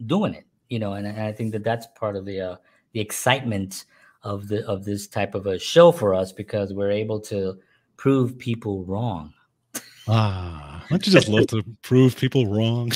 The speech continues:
Speaker 1: I love
Speaker 2: <laughs>
Speaker 1: I love it 'cause, you know, it's just so, "Well, pick one. Don't, you, you're doing too many things," you know, but I think,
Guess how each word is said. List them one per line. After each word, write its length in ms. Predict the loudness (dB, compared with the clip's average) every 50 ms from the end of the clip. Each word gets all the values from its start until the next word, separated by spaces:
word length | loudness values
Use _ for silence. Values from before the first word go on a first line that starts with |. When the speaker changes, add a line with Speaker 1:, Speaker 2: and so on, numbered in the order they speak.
| 0 4 6
Speaker 1:
I 20 |
love 280 | 8 8 8 8 4 0 -2 -2 0 -2 0 2 6
Speaker 2:
<laughs> 840 | 4 4 4 2 -4 -4 -4 _ -20 -20 -20 -20 -18 -18 -8 0
Speaker 1:
I 60 | 2
love 300 | 4 8 10 10 10 10
it 100 | 8 6 8
'cause, 140 | 6 4 4
you 100 | 4 4
know, 120 | 6 6
it's 120 | 4 4
just 160 | 2 0 2 6
so, 320 | 6 8 8 8 6 2
"Well, 140 | 0 -2 -6
pick 280 | -2 -2 -2 -2 -2 -4
one. 420 | -4 -2 0 0 0 -2 -4 -6 _ -20 -16 -8
Don't, 300 | -4 -2 -2 -2 -2 -4
you, 120 | -6 -8
you're 200 | -6 -4 -6 -6
doing 340 | -6 -6 -4 -2 0 0 0
too 120 | 0 -2
many 160 | -2 -2 -2 -4
things," 160 | -6 -8 -4
you 80 | -2 -2
know, 80 | 0
but 140 | 0 2 2
I 80 | 2 2
think, 280 | 0 -2 -4 -6 _